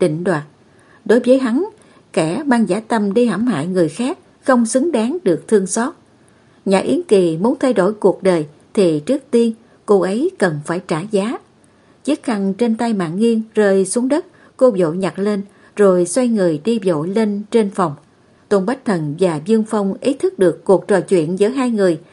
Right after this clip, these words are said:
đã bị cô nghe thấy. Hắn nhanh chân đi theo cô. Mạng Nghiên đứng dựa vào cánh cửa phòng, tâm trạng cực kỳ hỗn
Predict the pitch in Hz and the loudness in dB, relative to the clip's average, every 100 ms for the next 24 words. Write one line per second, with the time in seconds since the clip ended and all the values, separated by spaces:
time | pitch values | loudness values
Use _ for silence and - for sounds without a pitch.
0 | - - 247 208 160 175 220 196 196 180 | -10 -2 2 2 2 0 0 2 -2 -4
1 | 196 233 403 - _ _ 240 330 262 220 | -4 -2 -4 -8 _ _ -2 0 0 0
2 | 220 208 190 185 214 226 208 - 214 208 | 0 -2 0 2 2 0 -6 0 0 0
3 | - _ _ _ _ - 180 165 208 202 | -8 _ _ _ _ -6 -4 -2 0 0
4 | 190 185 214 311 311 170 175 180 147 214 | 0 2 2 2 2 0 2 0 0 -4
5 | 277 185 214 - 180 147 - _ - 240 | -2 0 0 0 -2 -4 -12 _ -2 0
6 | 240 190 151 180 - 185 - 196 170 156 | 0 -2 -4 -4 -2 -2 0 2 2 -2
7 | 175 156 | -4 -4